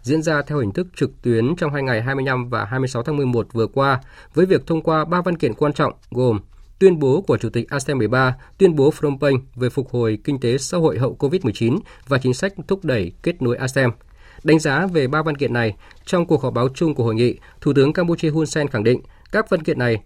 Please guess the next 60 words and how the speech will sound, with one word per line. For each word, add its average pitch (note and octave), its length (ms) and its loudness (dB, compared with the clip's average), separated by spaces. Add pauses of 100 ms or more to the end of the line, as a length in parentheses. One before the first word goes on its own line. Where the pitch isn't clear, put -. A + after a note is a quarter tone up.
đã C3 180 -2
phản D3+ 180 -4
ánh A#2 180 0
đúng C3+ 140 0
cam E3 160 -2
kết, - 360 -4
tình C3 140 -2
đoàn A#2+ 160 0
kết G3+ 200 -4 (140)
và A#2+ 180 -4
nỗ A#2+ 160 -4
lực C3 220 0
chung D#3 200 -2
của A#2 100 -4
tất G3+ 220 -4
cả A2+ 220 0
các E3 80 -2
lãnh D#3+ 140 -2
đạo E3 200 -2
đối A#2+ 160 -2
tác F3+ 180 -6
A C#3+ 100 -4
S C3 120 -4
E C#3 80 2
M B2+ 40 0 (180)
nhằm C3+ 200 -2
tăng F3 180 -2
cường B2+ 220 0
cơ C#3 100 -2
chế B2+ 120 -4
đa C3+ 140 -2
phương C3+ 280 4 (140)
vì - 120 0
một A#2+ 200 0
tương C#3 140 -2
lai C#3 160 -2
đối A#2 160 -2
tác A2 200 -4
Á G#2+ 80 -6
Âu C3 280 2
tốt G3 140 -2
đẹp, C3 200 -2 (120)
mạnh B2+ 220 -4
mẽ, B2+ 180 -2 (100)
toàn G#2 200 -2
diện B2 160 -4 (100)
và G#2 200 -6
linh A#2+ 120 -2
hoạt A2+ 160 -6
hơn. A2 140 0 (1700)
Thêm A3 160 6
những G3 140 6
tín F#3 160 2
hiệu G3+ 140 4
tích - 160 -4
cực - 200 4
về C3+ 140 2
quan F3+ 180 2
hệ E3 180 2
Afghanistan E3+ 640 0